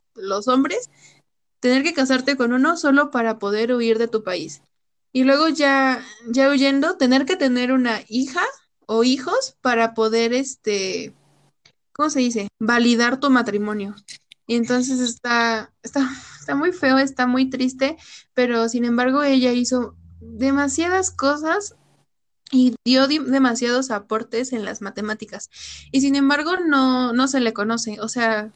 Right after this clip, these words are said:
no sé, en mi, en, en el mundo cuando hablan de científicos, ¿tú en quién piensas? ¿En Newton o en Stephen Hawking o en whatever otro? Pero no piensas en todas estas mujeres que han pasado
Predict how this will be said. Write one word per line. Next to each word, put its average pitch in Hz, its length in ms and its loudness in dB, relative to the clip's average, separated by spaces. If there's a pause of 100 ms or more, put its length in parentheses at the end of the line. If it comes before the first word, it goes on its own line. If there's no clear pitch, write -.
(680)
no 262 140 4
sé, 254 240 0
en 247 100 4
mi, 240 140 2 (1300)
en, 220 440 0 (500)
en 240 140 4
el 240 120 4
mundo 233 280 2
cuando 233 220 0
hablan 208 300 -2
de 208 100 -2
científicos, 247 720 -2
¿tú 226 100 0
en 214 100 -2
quién 202 200 -10
piensas? 202 440 -10
¿En 214 160 -2
Newton 214 460 -4 (540)
o 220 100 0
en 196 240 -2 (260)
Stephen 214 220 -4
Hawking 226 580 -2
o 196 60 -4
en 196 240 -10 (220)
whatever 214 440 -2
otro? 226 300 -2 (340)
Pero 220 440 -2
no 247 200 -2
piensas 302 440 0
en 240 260 2
todas 269 380 2
estas 269 320 0
mujeres 233 520 0
que 214 220 0
han 220 160 -4
pasado 220 720 -2